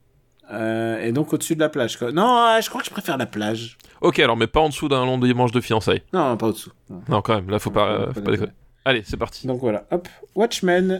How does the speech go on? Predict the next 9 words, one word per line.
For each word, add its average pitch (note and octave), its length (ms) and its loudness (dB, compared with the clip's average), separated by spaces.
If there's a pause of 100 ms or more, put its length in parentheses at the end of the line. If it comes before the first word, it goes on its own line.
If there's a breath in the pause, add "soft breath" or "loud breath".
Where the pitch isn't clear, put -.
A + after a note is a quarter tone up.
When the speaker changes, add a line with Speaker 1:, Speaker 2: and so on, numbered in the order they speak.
(100)
Speaker 1:
rentre, F#3 680 0
il C3+ 160 -2
est E3 140 6
deux D#3 140 0
cent E3+ 140 0
cinquième. A2+ 460 -2 (280)
Speaker 2:
Deux D3+ 100 2
cent C#3+ 140 -2
cinquième. A2 480 -2